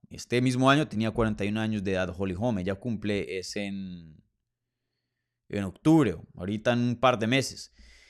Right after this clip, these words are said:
Entonces yo creo, si, si ven la pelea, vuelvan y, y, y la vean, lo que yo vi en tiempo real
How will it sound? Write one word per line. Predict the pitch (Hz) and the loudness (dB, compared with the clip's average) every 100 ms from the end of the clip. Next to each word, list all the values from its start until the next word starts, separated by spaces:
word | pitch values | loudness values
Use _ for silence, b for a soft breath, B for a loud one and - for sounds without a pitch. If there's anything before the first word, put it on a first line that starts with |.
| b - | b -10
Entonces | 120 - 160 180 147 131 | -4 -2 0 0 -2 6
yo | 190 208 | 8 8
creo, | 220 196 185 170 | 6 8 6 4
si, | - - - | -4 -6 -8
si | - - 151 | -8 -2 4
ven | 139 180 208 | 6 6 4
la | 208 208 | 0 2
pelea, | 135 143 135 | 4 6 8
vuelvan | 123 131 147 160 | 6 4 2 2
y, | 156 | 0
y, | 135 135 131 | -2 -4 2
y | |
la | 113 | 6
vean, | 120 120 113 - | 6 6 4 0
lo | 120 120 | 0 0
que | 117 110 | -2 4
yo | 151 170 | 6 6
vi | 185 | 6
en | 160 - | 2 2
tiempo | 156 147 160 | 0 0 -2
real | 120 120 117 | 2 4 4